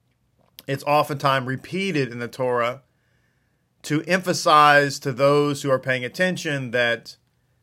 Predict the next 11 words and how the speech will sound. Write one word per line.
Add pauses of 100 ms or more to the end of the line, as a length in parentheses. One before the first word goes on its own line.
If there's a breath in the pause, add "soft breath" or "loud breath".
(180)
uh, (1040)
that
this
is
a
holy
work
that
needs
to
be